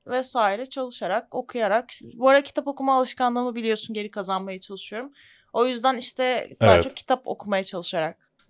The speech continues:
Speaker 1: onu uzun vadede yapmaya çalışarak geçiyor. Böyle sakin bir hayat, yani emekli style'la yaşayıp gidiyorum.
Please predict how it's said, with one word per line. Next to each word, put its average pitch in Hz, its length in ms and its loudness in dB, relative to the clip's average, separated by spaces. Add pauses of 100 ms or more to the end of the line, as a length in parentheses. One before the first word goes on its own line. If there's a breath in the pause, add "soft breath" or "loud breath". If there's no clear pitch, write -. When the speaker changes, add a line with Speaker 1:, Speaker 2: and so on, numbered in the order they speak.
(520)
Speaker 1:
onu 190 360 -4
uzun 196 480 -8
vadede 175 360 2
yapmaya 175 300 -2
çalışarak 175 420 -8
geçiyor. - 380 -2 (840 soft breath)
Böyle 466 280 6
sakin 427 640 2
bir 381 100 -2
hayat, 381 680 2 (180)
yani 233 300 -2
emekli 262 440 -4
style'la 180 460 -2
yaşayıp 320 420 -6
gidiyorum. 285 460 0